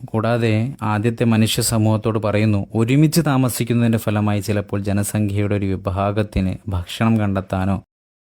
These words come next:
വസ്ത്രം കണ്ടെത്താനോ കഴിയാറില്ല. അതിനാൽ നാഗരികതയുടെ അനുഗ്രഹങ്ങൾ നിങ്ങൾക്ക് ലഭിക്കുമ്പോൾ അതിൻ്റെ ദോഷങ്ങളില്ലാതാവുന്നതിനെക്കുറിച്ച് ചിന്തിക്കേണ്ടതും നിങ്ങളുടെ കടമയാണ്.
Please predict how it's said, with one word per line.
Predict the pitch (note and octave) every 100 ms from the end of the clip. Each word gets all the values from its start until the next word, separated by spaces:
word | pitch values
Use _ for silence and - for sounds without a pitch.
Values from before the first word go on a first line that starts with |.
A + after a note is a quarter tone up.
| -
വസ്ത്രം | G#2+ - C3+
കണ്ടെത്താനോ | B2 G#2 G2 G2 G2
കഴിയാറില്ല. | F#2 F2+ F2 - - _ _
അതിനാൽ | - A#2 A#2+ G#2 G#2+ _ _ -
നാഗരികതയുടെ | A#2 C3 D#3 D#3 D3+ D3
അനുഗ്രഹങ്ങൾ | B2 A#2 B2+ C#3 C#3
നിങ്ങൾക്ക് | B2+ B2 A#2+ A#2
ലഭിക്കുമ്പോൾ | A2 G#2 A2 A2+ C3 A#2 G2+ F2+ - _ G#2+
അതിൻ്റെ | A2 A#2+ A2+
ദോഷങ്ങളില്ലാതാവുന്നതിനെക്കുറിച്ച് | G#2+ G#2+ A#2+ - D3 D3 C3+ A2+ A2+ A2+ A2 A2 A2 A2 G#2+ A2 G#2+ F#2+ G2+ -
ചിന്തിക്കേണ്ടതും | G#2+ G2+ G#2 A2+ A#2+ G2+ F2+ G2 A#2 _ _ _ _ -
നിങ്ങളുടെ | C3 D#3 D#3+ C#3
കടമയാണ്. | G#2 F#2 F#2 -